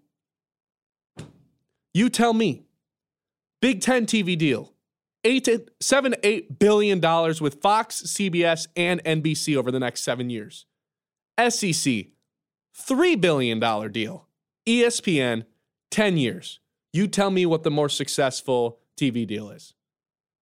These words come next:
Big Ten's raking in dough. Because you have Michigan, because you have Ohio State, two of the biggest alumni bases in all of college football. You were winning the race to become the super conference.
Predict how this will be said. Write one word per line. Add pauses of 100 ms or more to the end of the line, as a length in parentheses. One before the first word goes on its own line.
(960)
Big
Ten's
raking
in
dough. (1300)
Because
you
have
Michigan, (260)
because
you
have
Ohio
State, (320)
two
of
the
biggest
alumni
bases
in
all
of
college
football. (1200)
You
were
winning
the
race
to
become
the
super
conference.